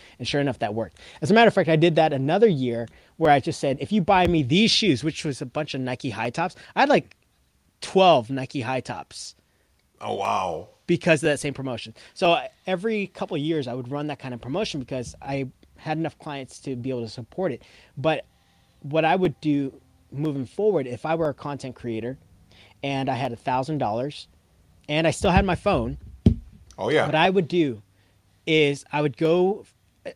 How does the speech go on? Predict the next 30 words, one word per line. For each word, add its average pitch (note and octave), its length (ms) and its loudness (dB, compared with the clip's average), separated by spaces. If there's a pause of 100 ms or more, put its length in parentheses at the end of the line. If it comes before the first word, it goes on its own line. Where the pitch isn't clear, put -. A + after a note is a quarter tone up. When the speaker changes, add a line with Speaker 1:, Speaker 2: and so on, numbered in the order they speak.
(100)
Speaker 1:
I E3 100 4
would G#3 140 4
do C#3+ 360 0 (540)
guerrilla D3 400 2
style B2+ 560 -2 (260)
marketing C3 760 -6
or C3 280 -4
Speaker 2:
Mm-hmm. C3 180 -4
Speaker 1:
door D#3 180 0
to C3+ 80 -8
door, C#3+ 300 -2
whatever. E3+ 280 -2 (120)
I D#3 160 -2
would D3+ 160 -6
go G#3 120 0
on B3+ 140 -2
foot - 220 -8
and B2+ 80 -12
I C3 40 -10
would C#3 160 -10
go F3 140 -4
to G#3 80 -6
the F#3 160 -10
local D3 300 -8
businesses B2 540 -12
and B2+ 120 -10
I B2+ 80 -10
would - 160 -10
say, C3+ 140 -10
"Hey, B2+ 240 -10